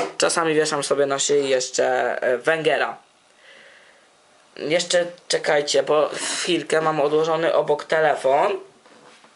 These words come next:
Już go biorę. Tak, także no zawsze mam przy sobie telefon, z telefonem się nie rozstaję.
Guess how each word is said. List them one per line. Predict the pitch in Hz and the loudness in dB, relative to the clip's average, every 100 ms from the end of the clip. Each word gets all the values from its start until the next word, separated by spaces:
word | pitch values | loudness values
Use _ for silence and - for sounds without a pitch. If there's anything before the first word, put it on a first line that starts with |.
| _ - - - - - - - - | _ -20 -20 -20 -20 -20 -20 -20 -10
Już | 151 156 | -6 -4
go | 151 | -4
biorę. | 139 151 165 214 - - - - - _ _ _ _ - _ _ _ _ _ - - - _ _ _ _ _ _ _ _ _ _ _ - | 0 2 2 2 -2 -12 -20 -20 -20 _ _ _ _ -20 _ _ _ _ _ -20 -20 -20 _ _ _ _ _ _ _ _ _ _ _ -2
Tak, | 165 131 - | 0 0 0
także | 165 - 175 175 170 | -2 2 2 4 4
no | 160 175 175 | 4 2 4
zawsze | 214 185 165 | 2 2 2
mam | 151 | 0
przy | 147 | 0
sobie | - 147 143 | -2 0 2
telefon, | 139 131 139 156 160 | 2 0 0 -2 -2
z | |
telefonem | - 143 147 139 | -2 0 0 -2
się | 131 131 | -2 0
nie | 143 | 2
rozstaję. | 127 - - 135 143 196 | 0 0 -2 2 2 0